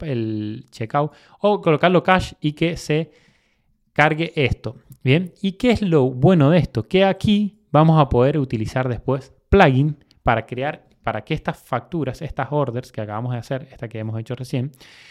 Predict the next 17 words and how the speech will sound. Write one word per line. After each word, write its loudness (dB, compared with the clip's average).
eh, 6
se 0
pueda 2
convertir 0
en -2
una -2
factura. -8
Bien, -10
entonces -2
lo -4
que -2
vamos 0
a -2
hacer -4
ahora, -2
por, -8
ah, -10